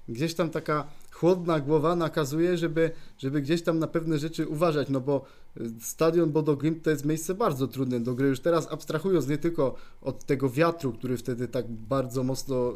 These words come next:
wiał i, i tej sztucznej murawy, no to tam przecież Roma dostała sześć jeden, dwa jeden, e, w drugim, e, meczu. Celtic dostał, e,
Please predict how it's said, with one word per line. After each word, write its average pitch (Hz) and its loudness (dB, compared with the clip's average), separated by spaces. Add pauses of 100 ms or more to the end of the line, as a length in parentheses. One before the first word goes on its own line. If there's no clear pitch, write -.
wiał 131 -2 (280)
i, 139 0
i 147 -4
tej 143 2
sztucznej 151 -2
murawy, 139 2 (340)
no 135 -4
to 165 -2
tam 175 -2
przecież 156 -2
Roma 143 4
dostała 120 -2
sześć 117 -2
jeden, 110 -2
dwa 120 -4
jeden, 110 0 (300)
e, 110 -2
w 107 -10
drugim, 120 -2 (260)
e, 113 -2
meczu. 120 -2
Celtic 175 2
dostał, 117 0 (380)
e, - -8